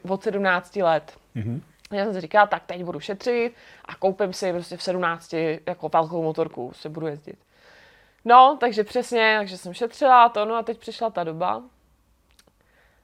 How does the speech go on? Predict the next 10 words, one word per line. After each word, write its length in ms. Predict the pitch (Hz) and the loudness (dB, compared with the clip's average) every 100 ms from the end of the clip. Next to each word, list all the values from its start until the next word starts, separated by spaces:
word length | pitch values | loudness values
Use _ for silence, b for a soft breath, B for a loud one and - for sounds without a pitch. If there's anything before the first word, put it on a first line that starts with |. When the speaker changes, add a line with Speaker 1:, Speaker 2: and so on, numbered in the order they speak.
| _ | _
Speaker 1:
A 60 | 202 | -14
teď 160 | 202 | -12
se 100 | 208 | -10
samozřejmě 380 | 208 208 202 208 | -6 -4 -2 -4
stalo 280 | 202 208 202 | 2 4 4
to, 160 | 196 196 | 0 -6
že 160 | 196 | -4
zrovna 300 | 196 196 202 | -4 -4 -4
v 100 | 196 | -4
ten 520 | - 214 208 208 208 | 4 4 4 -2 -6